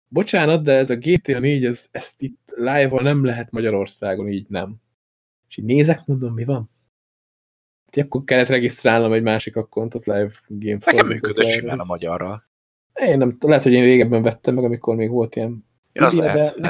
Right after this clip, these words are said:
Speaker 1: nekem beszólt.
Speaker 2: Na mindegy, viszont jó, hogy megvetted, mert most már nem tudod. Mert a
Speaker 1: Na.
Speaker 2: Games for Windows Live, ne, mivel nem működik, ezért nem tud új kulcsokat generálni, úgyhogy Steamen nem lehet megvenni a játékot.
Speaker 1: Jó, de kit érdekel? <laughs> Ki már a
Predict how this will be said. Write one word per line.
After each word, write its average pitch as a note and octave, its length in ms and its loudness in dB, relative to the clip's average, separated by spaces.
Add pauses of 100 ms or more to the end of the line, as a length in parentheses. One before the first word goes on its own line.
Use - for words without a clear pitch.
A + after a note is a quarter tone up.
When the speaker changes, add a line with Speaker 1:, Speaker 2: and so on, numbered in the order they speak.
Speaker 1:
nekem E3 140 4
beszólt. G#2 580 0 (600)
Speaker 2:
Na A#3 120 -6
mindegy, C#3+ 500 -4
viszont F3 280 0
jó, G2 100 2
hogy F2+ 100 -2
megvetted, A2+ 540 0 (200)
mert B2 140 -2
most - 160 -6
már C3+ 100 0
nem E2 160 -4
tudod. F#2+ 380 -8 (440)
Mert A2 320 0
a A#2+ 420 4 (240)
Speaker 1:
Na. B2 200 -8
Speaker 2:
Games A2+ 240 0
for A2 220 2
Windows G#2 300 -2
Live, B2 280 2
ne, A2+ 100 -2 (160)
mivel A2 260 0
nem G2+ 180 0
működik, A#2+ 400 -4
ezért B2 220 0
nem A2 100 -2
tud - 180 -18
új G#2 80 -8
kulcsokat - 520 -8
generálni, B2 480 4
úgyhogy A#2 280 -6
Steamen F#2 400 -2
nem F2 160 -8
lehet F2 200 -2
megvenni E2 400 -6
a - 20 -12
játékot. D#2+ 560 -8 (180)
Speaker 1:
Jó, A#2 120 -4
de C3 100 -4
kit C#3+ 180 -2
érdekel? A2 480 0 (160)
<laughs> - 160 2
Ki E3+ 180 4
már C#3+ 160 2
a B2+ 280 2